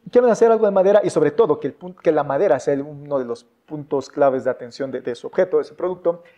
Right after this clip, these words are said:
es que, eh, usen materiales P B R. Ahora, algo importante en lo que abre el archivo es,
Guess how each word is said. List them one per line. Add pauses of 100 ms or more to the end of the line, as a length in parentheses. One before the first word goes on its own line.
(280)
es
que,
eh,
usen
materiales
P
B
R. (260)
Ahora,
algo
importante
en
lo
que
abre
el
archivo
es,